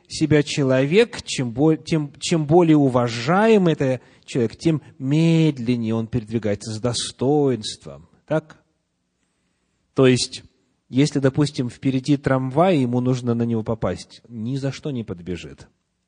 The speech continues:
потому что это ниже достоинств, да? Он идет размеренно.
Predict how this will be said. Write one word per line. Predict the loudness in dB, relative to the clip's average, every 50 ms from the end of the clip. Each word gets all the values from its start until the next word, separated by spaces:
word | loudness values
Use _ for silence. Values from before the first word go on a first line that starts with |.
| _ _ _ _ _ _
потому | -12 -12 -12 -10
что | -8 -8 -8
это | -8 -8 -6 -4 -2
ниже | -2 0 0 0 0 -2 -2 -6 -8 -8
достоинств, | -8 -10 -12 -12 -14 -14 -14 -14 -14 -16 -20 -14 _ -4
да? | -2 -2 -2 -4 -6
Он | -6 -6 -4 -4
идет | -4 -6 -6 -4
размеренно. | -4 -4 -4 -6 -6 -6 -4 -4 -2 -2 -2 -2 -2 -4 -4 -6 -8 -10 -14 -16 -18